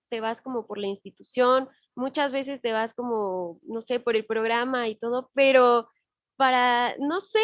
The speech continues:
en otras áreas, yo supongo que, que es lo mismo, pero por lo menos en música, sí es como muy importante lo que comenta Vera, ¿no? Hacer como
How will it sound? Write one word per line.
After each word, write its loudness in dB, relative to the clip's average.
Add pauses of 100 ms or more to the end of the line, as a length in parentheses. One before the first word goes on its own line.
(120)
en 4
otras 0
áreas, 0
yo -8
supongo -4
que, -2
que -6
es -6
lo 0
mismo, -6
pero -6
por -8
lo -4
menos -4
en -4
música, -10 (320)
sí -4
es -4
como 2
muy -2
importante 0 (200)
lo -4
que -4
comenta -4
Vera, -2
¿no? -2
Hacer -6
como -2